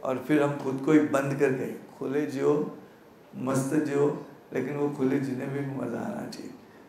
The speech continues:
Anyway, म-, हाँ, I will, I will do the trick here along with the commentary। Somebody will hold the mic। नहीं, माइक तो है इधर।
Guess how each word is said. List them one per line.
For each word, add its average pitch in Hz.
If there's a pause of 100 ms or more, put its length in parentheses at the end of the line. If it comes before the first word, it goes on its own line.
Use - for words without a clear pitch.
(360)
Anyway, 175 (520)
म-, 123 (760)
हाँ, 202 (440)
I -
will, 127
I -
will 139
do 147
the 180
trick 170
here 135 (500)
along 135
with 143
the 139
commentary। 127
Somebody 139
will 143
hold 131
the 135
mic। 117 (480)
नहीं, 180
माइक 160
तो 165
है 151
इधर। 156